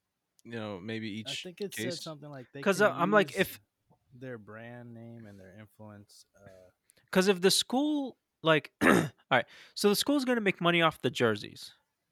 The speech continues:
Speaker 3: right? Is the player gonna get a piece of that?
Speaker 1: Mm-hmm.
Speaker 3: Right? If not, and the player can just make money off their brand, then they, then they can go to, like, sneaker companies,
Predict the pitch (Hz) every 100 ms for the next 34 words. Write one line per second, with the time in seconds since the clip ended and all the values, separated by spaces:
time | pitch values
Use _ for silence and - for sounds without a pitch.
0 | _ _ _ - 127 - _ _ _ _
1 | _ _ 160 165 185 - 196 175 170 165
2 | 151 131 143 - - - - 170 - 107
3 | 101 95 113 107 95 _ _ _ _ _
4 | _ _ _ 123 117 - 139 - 143 147
5 | 185 135 - _ _ _ - 123 127 123
6 | - 147 147 151 123 131 - 135 131 135
7 | 135 135 123 123 - 113 98 139 151 120
8 | 123 120 139 143 _ - 123 147 151 127
9 | 143 - 131 123 135 - 123 110 - -
10 | 156 185 143 - 120 113 110 110 110 -